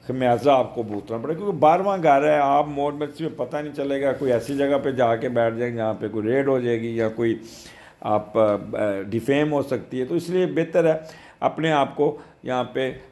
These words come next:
बचा के रखिएगा। और, अ, बारहवाँ, यहाँ पे आप फजूल खर्ची भी करते नज़र आ रहे हैं बहुत ज़्यादा।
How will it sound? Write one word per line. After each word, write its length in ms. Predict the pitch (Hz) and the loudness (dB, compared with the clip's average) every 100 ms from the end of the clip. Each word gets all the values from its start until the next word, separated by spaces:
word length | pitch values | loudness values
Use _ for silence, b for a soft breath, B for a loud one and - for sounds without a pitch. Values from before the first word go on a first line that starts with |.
| - | -10
बचा 540 | - 104 104 110 123 123 | -4 -2 -2 4 6 6
के 160 | 139 | 2
रखिएगा। 580 | 135 - 127 123 123 110 - B B - | -2 -2 -6 0 2 2 -4 B B 0
और, 360 | 110 110 110 | 4 6 6
अ, 240 | 113 113 110 | 4 2 0
बारहवाँ, 500 | 113 117 135 147 143 | 0 2 2 0 -2
यहाँ 160 | 165 | -2
पे 100 | 180 | -2
आप 100 | 196 | -2
फजूल 360 | 185 156 143 180 | -2 -4 0 -2
खर्ची 320 | 143 143 143 | 0 -4 -4
भी 120 | 120 | -6
करते 320 | 113 101 - 98 | -4 -4 -6 -8
नज़र 280 | 92 92 | -4 -4
आ 140 | 92 92 | -2 -4
रहे 140 | 92 | -6
हैं 180 | 107 92 | -8 -2
बहुत 320 | 131 139 131 | 2 4 2
ज़्यादा। 280 | 107 104 98 | 0 -4 -6